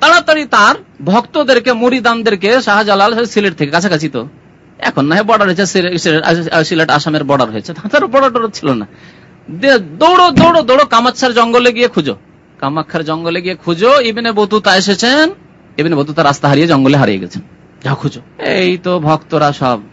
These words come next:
শাহজালালের ভক্তরা এসে ইবনে বতুতাকে নিয়ে একবারে সসম্মানে নিয়ে গিয়ে শাহজালালের দরবারে হাজির করে দিলেন। সাক্ষাৎ ঘটলো ইবনে বতুতার সাথে শাহজালালের।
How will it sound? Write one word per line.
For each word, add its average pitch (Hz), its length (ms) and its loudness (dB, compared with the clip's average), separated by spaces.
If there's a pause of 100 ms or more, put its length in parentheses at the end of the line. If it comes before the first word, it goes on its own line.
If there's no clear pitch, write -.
(160)
শাহজালালের 127 420 0
ভক্তরা 127 400 -2
এসে 123 280 -2
ইবনে 123 180 -6
বতুতাকে 123 480 -6
নিয়ে 120 320 -6
একবারে 131 580 0
সসম্মানে 135 540 0
নিয়ে 127 220 -4
গিয়ে 135 160 -2
শাহজালালের 123 600 0 (440)
দরবারে 120 360 2
হাজির 117 320 -2
করে 104 160 -6
দিলেন। 110 260 -6 (300)
সাক্ষাৎ 156 460 -2
ঘটলো 143 260 0
ইবনে 131 200 -4
বতুতার 120 340 -2
সাথে 113 220 -6
শাহজালালের। 85 560 -10